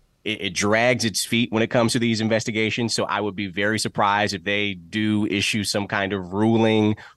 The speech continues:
or, or some kind of conclusion to the investigation before the playoff officially begins. So I think that, again, if the investigation is still taking place, when the season is all said and done, and let's say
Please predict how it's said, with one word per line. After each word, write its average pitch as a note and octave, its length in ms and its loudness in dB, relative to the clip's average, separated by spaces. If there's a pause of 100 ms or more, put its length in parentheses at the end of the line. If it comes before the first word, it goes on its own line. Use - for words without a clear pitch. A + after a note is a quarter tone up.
(100)
or, G2 340 -2
or G2 260 0
some G#2+ 160 -4
kind G#2 220 -2
of F2+ 60 -4
conclusion A2 760 2
to A#2 180 2
the A2+ 120 2
investigation G#2 720 0
before G#2+ 540 0
the G#2 140 -4
playoff G2 680 2 (120)
officially G#2+ 520 -4
begins. G#2+ 720 0 (360)
So B2+ 460 2 (440)
I C3+ 140 2
think C#3+ 380 0
that, B2+ 260 2 (220)
again, A#2 340 -6
if F2+ 120 -6
the F#2+ 120 -2
investigation C#3 460 2
is C3 80 0
still D3+ 160 2
taking C#3 240 0
place, F2+ 420 -2 (600)
when A2+ 160 2
the B2 60 6
season C3 280 2
is A#2 100 2
all A#2+ 140 4
said A#2+ 280 -2
and A#2 140 -2
done, D#2+ 400 -2 (320)
and A2 120 0
let's C#3 200 0
say F#2+ 380 0